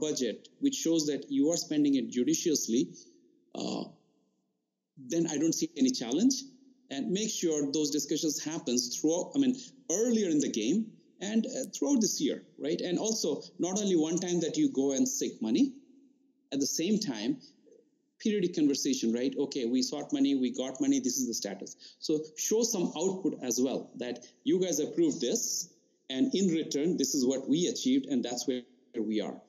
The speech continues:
That establishes that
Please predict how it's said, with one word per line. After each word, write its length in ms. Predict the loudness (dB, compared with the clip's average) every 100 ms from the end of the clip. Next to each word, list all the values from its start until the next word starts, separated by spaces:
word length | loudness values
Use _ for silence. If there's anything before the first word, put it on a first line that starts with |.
| _ _
That 380 | -10 -8 -8 -10 -16 _ _ _ _ _ _ _ _ _ _ _ _ _ _ _ _ _ _ _ _ 0
establishes 500 | 0 2 -2 -2 -6
that 280 | -8 -10